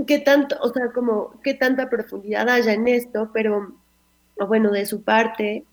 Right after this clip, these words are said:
eh, me llamó muchísimo la atención, eh, al principio del podcast, que hablaste sobre una ley donde las compañías o las empresas que, que generan este tipo de residuos, ya sea lácteos, ya sea bebidas,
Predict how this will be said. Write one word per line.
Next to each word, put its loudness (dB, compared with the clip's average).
eh, -6
me 2
llamó 4
muchísimo 0
la 2
atención, -4
eh, -4
al -6
principio -4
del 0
podcast, -4
que -2
hablaste 0
sobre -4
una 0
ley -2
donde -8
las -6
compañías -2
o -8
las -10
empresas -4
que, -10
que 0
generan 2
este -4
tipo -6
de -2
residuos, -4
ya -4
sea -2
lácteos, 0
ya -4
sea -12
bebidas, -2